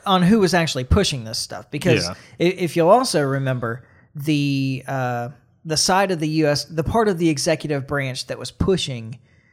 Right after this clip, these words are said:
Speaker 1: um, to keep the war on and not negotiate and so forth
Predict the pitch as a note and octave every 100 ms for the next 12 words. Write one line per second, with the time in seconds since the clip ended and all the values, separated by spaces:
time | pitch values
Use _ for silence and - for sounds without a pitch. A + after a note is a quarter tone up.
0 | _ _ B2+ B2+ B2 B2+ _ - D#3 C3+
1 | - F#3 E3+ D#3 D3 D3+ D3 C#3+ C3+ C3+
2 | C3 C#3+ C3+ C3+ C3+ C3+ C3 - B2+ B2+
3 | B2+ C3+ B2 - B2+ A#2 -